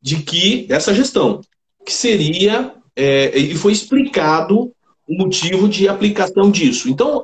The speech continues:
a hora que os vereadores, todos, chegam e falam bem assim, "Ah, não, mas eu não tava sabendo, eu não sabia que isso tava acontecendo, que isso daí foi pego de surpresa", porque foi, mentira, pelo que diz a prefeitura, é mentira, porque sabiam antes mesmo.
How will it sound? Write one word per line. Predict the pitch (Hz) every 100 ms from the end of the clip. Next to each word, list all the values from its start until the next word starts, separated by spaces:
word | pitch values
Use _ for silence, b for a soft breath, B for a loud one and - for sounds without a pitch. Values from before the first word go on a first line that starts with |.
| -
a | 190
hora | 254 320
que | 311
os | 233
vereadores, | 220 214 202 156 127 101 -
todos, | - 196 147 101 - - _ b b b -
chegam | - 196 208 220
e |
falam | 208 196
bem | 196 185
assim, | 208
"Ah, |
não, | 247 247
mas | 208
eu | 214
não | 208
tava | 202
sabendo, | 202 160 135 185 208 160 147 - B B
eu | 160
não | 185
sabia | 165 185 185
que | 185
isso | 180
tava | 170 165
acontecendo, | 180 156 139 - 147 185 175 151 131 123 _ -
que | 180
isso | -
daí | 165
foi | 185 185
pego | 175 170
de | 160
surpresa", | 156 143 131 156 185 175 139 131
porque | - 151
foi, | - 147
mentira, | 202 - 254 175 120 90 - -
pelo | 123 123 175
que | 190
diz | 208 127 120
a | 131
prefeitura, | 151 147 214 190 131 156 170
é | 156 139
mentira, | 156 - - 202 - - b b b
porque | 127 127 131
sabiam | - 185 151 147 240 285 226
antes | 240 269
mesmo. | 233 139 - -